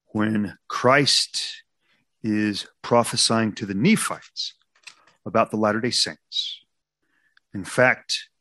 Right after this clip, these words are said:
Christ declares that the Father commanded him to declare the following prophecy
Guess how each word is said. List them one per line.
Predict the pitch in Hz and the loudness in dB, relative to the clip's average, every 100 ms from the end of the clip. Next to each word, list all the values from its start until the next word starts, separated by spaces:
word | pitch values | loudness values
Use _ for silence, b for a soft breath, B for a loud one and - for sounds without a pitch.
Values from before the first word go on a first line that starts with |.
| _ _ | _ _
Christ | - 135 135 131 - | -2 4 4 2 -2
declares | 151 - 120 117 117 - | -6 -2 4 4 4 2
that | 113 - | -4 -2
the | 113 | -6
Father | - - 185 254 156 120 87 - _ _ | 0 4 8 8 6 2 0 -4 _ _
commanded | - 123 113 139 196 220 220 170 | 0 4 6 8 8 8 8 4
him | - 180 175 170 170 B B - | 4 6 8 6 2 B B -2
to | 131 | 0
declare | 127 - 160 208 | 0 4 6 8
the | 185 | 6
following | - - 160 185 180 170 | 4 6 6 8 6 4
prophecy | - 202 220 - 151 - 135 | 4 6 6 4 0 2 0